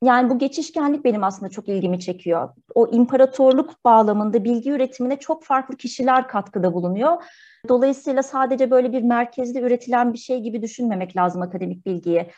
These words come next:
Hani Edward Said'in bahsettiği o iktidar, imparatorlukla akademik bilgi arasında doğrudan kurulan ilişki var ya, o ilişki o kadar da doğrudan değil.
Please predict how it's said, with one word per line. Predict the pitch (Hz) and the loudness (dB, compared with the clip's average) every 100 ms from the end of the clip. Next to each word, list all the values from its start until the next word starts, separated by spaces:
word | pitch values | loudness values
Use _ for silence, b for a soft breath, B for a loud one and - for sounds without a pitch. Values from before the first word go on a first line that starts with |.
| b b | b b
Hani | 214 208 - | -6 -6 -2
Edward | 220 208 240 | -2 0 -2
Said'in | - 247 240 247 | 0 0 0 0
bahsettiği | 226 233 - 233 - 240 | 0 -2 -6 -8 -2 0
o | - | 0
iktidar, | - - - 220 233 233 | -2 -8 -6 0 2 2
imparatorlukla | 214 202 - 220 220 226 226 240 - 226 214 214 b b - | -2 -10 -4 -4 -2 0 0 0 -2 0 -2 -2 b b -16
akademik | - 226 240 247 - | -4 0 2 0 -2
bilgi | 240 226 240 | -4 0 2
arasında | 233 233 240 226 | 0 -2 -4 -2
doğrudan | 233 240 240 247 | 0 0 2 0
kurulan | 247 247 247 247 | -2 -6 -4 -4
ilişki | 247 - 311 | -6 -10 -4
var | 359 381 | 0 2
ya, | 226 | 2
o | 285 320 | 2 0
ilişki | 339 - | -2 -2
o | 330 | -6
kadar | - 294 254 247 | -2 2 2 2
da | 240 | 2
doğrudan | 233 220 214 214 214 | 2 2 0 -2 -2
değil. | 202 165 - | -4 -4 -8